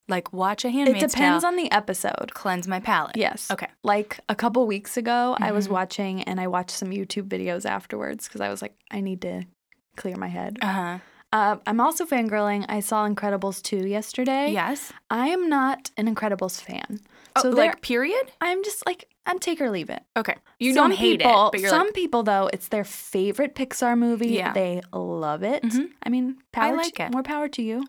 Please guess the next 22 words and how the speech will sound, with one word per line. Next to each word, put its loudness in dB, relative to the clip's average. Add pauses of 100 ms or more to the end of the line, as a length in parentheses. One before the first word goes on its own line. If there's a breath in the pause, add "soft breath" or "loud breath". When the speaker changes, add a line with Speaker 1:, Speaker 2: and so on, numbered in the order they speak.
Speaker 1:
Yeah. -4
Speaker 2:
Love -2
it. -4 (480 loud breath)
Um, 2 (160)
but 0
not 0
for -4
me. -8 (840)
Incredibles 0
two, -2 (400 soft breath)
I -2
think -4
I 0
liked -2
it -6
more 2
than 0
the 2
first -6
one. -2
Speaker 1:
<gasps> -20
Really? -4